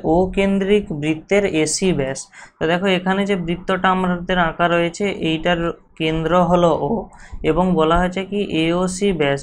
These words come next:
অর্থাৎ এইটাকে আমরা নাম দিচ্ছি এ, এটাকে আমরা নাম দিচ্ছি সি। তো এটা হলো বৃত্তের ব্যাস। তো সুতরাং ও কেন্দ্র এবং এসি বৃত্তের ব্যাস হওয়ার জন্য আমরা একটা জিনিস বলতে পারি,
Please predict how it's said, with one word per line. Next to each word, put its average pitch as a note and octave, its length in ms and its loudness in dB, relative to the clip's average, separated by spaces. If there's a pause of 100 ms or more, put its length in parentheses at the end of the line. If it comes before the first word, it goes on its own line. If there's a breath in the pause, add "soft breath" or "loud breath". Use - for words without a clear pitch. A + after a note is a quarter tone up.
অর্থাৎ E3 240 -2 (160)
এইটাকে E3 400 -4
আমরা F3 180 -4 (100)
নাম E3 100 -2 (120)
দিচ্ছি E3+ 260 -8 (180)
এ, F3+ 40 0 (180)
এটাকে D#3 320 -2
আমরা D#3+ 220 2
নাম D#3 160 -2
দিচ্ছি E3 240 -10 (140)
সি। D3+ 140 -4 (360 loud breath)
তো - 120 -10
এটা D#3+ 220 4
হলো E3+ 140 2 (120)
বৃত্তের D#3+ 460 -2 (120)
ব্যাস। F3+ 240 0 (480 soft breath)
তো E3 160 2
সুতরাং F3+ 360 2 (240)
ও - 20 4 (220)
কেন্দ্র F3+ 280 2 (180)
এবং F#3 120 2 (140)
এসি D#3+ 180 -2 (100)
বৃত্তের F3 420 -2
ব্যাস D#3+ 240 4 (100)
হওয়ার F3 260 4
জন্য F3+ 140 2 (100)
আমরা F3 140 2 (100)
একটা E3 240 0
জিনিস F3 180 0 (100)
বলতে D#3+ 260 0
পারি, F3 160 0